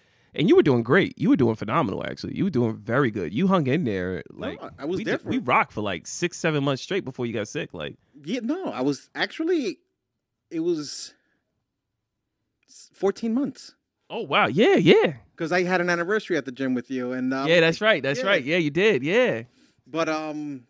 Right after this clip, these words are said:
Speaker 2: again, with, with the whole covid thing, I'm, I just, I'm not ready for it. But
Speaker 1: No, I don't blame you.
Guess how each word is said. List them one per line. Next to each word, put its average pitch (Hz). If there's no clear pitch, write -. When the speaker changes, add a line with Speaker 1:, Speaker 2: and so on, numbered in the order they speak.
Speaker 2:
again, 156
with, 143
with 156
the 143
whole 160
covid 175
thing, 131
I'm, 143
I 139
just, 143
I'm 175
not 175
ready 147
for 113
it. -
But 139
Speaker 1:
No, 165
I -
don't 165
blame 151
you. 98